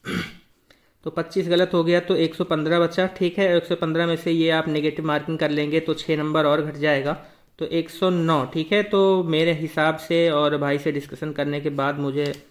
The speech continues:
ऐसा लग रहा है कि एक सौ पाँच से एक सौ पन्द्रह, ठीक है, एक सौ पाँच से एक सौ पन्द्रह के बीच जिसका भी स्कोर होगा यूआर में, वो अपनी तैयारी शुरू कर सकता है, उसके क्वालिफाई होने के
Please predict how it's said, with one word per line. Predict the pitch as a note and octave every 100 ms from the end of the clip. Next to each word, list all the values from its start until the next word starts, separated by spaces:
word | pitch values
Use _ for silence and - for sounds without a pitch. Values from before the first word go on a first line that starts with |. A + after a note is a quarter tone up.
| _ _ _
ऐसा | - D3
लग | D#3 D3 D3+
रहा | D#3
है | D3+ D3+
कि | D3+ D#3+ E3 G3 - _ _ _ _ _ _ _ _ _ _ _ _ _
एक | E3 E3 E3
सौ | - G3 G3 G3 -
पाँच | D#3 E3 E3
से | - F3 E3+ - D#3
एक | D#3 D3+
सौ | - E3+ E3
पन्द्रह, | - D3 C#3+ C#3+ C3
ठीक | - E3+ D3+
है, | B2
एक | -
सौ | E3
पाँच | D#3+ C#3+ D3
से | - E3
एक | D3 D3
सौ | -
पन्द्रह | - C#3 C#3+ D3+
के | D3+
बीच | C#3+ D3 D3
जिसका | C#3 - C#3
भी | C#3+ D3+
स्कोर | - - D3 C#3+
होगा | C#3+ C#3
यूआर | C#3+ C#3+ C#3 C3 C3
में, | C#3+ - _ _ _ _ _ _ _ _ _ _ _ -
वो | E3 G3 - - -
अपनी | D3+ E3 E3
तैयारी | E3 D3+ D3 C#3+ D#3+ A3 - _ _ -
शुरू | - D#3 F3+
कर | F3 E3+
सकता | E3+ - E3+
है, | E3+ F3
उसके | E3+ E3
क्वालिफाई | C#3+ D3 D3 D#3
होने | D3 C#3+
के | C#3+ F3+